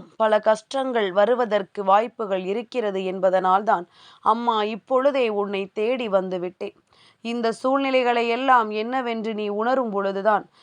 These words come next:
இந்த வாழ்க்கையில் நீ படுகின்ற அத்தனை விஷயங்களுக்குமான சந்தோஷங்கள் உன்னை தேடி வரும். இனி என்ன நடந்தாலும், ஏது நடந்தாலும்,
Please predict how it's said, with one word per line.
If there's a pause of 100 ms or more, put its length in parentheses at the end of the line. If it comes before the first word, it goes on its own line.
(200)
இந்த
வாழ்க்கையில் (220)
நீ
படுகின்ற
அத்தனை
விஷயங்களுக்குமான (520)
சந்தோஷங்கள் (100)
உன்னை (100)
தேடி
வரும். (420)
இனி
என்ன
நடந்தாலும், (320)
ஏது
நடந்தாலும்,